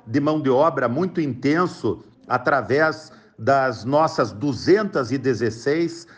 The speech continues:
agências do trabalhador. Cabe ressaltar que emprego é o melhor de todos os programas sociais e, por isso, a nossa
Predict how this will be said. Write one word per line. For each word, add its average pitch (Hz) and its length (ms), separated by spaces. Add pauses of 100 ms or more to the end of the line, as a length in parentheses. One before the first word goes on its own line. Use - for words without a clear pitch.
(140)
agências 135 800
do 95 160
trabalhador. 117 840 (460)
Cabe 190 460 (240)
ressaltar 165 800
que - 80
emprego 165 680 (180)
é 147 120
o 165 40
melhor 165 480
de 156 140
todos 156 380
os 156 120
programas 143 500
sociais 110 680
e, - 20
por 123 180
isso, 165 220
a 151 40
nossa 156 600